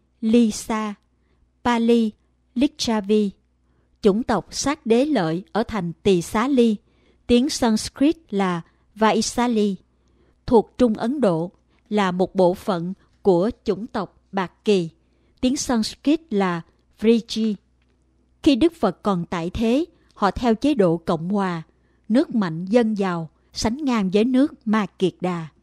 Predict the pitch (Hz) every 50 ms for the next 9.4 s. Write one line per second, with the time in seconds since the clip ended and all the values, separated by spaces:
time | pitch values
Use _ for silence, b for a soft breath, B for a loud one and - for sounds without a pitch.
0 | _ _ _ _ _ _ _ _ _ _ _ _ _ _ _ _ _ _ _ -
1 | 285 302 311 - 339 - - - - 247 226 254 302 - - 277 240 208 208 208
2 | - - - 220 214 254 359 - _ _ _ _ _ _ _ _ - 220 185 160
3 | 170 180 - - 220 240 233 226 208 - _ _ _ _ _ _ _ _ - 294
4 | 320 - _ _ _ _ - 220 220 208 180 170 190 185 175 165 160 151 _ _
5 | _ _ _ _ _ _ _ _ - 233 233 285 330 294 254 294 311 - _ -
6 | - 277 226 226 - - - 233 226 220 208 - _ _ _ - 202 202 185 170
7 | 160 - _ - 226 226 214 196 190 185 175 156 160 170 185 - _ _ _ _
8 | _ _ _ _ - 220 196 - 185 196 208 233 294 - - 208 214 185 190 175
9 | 170 - - 214 202 202 196 185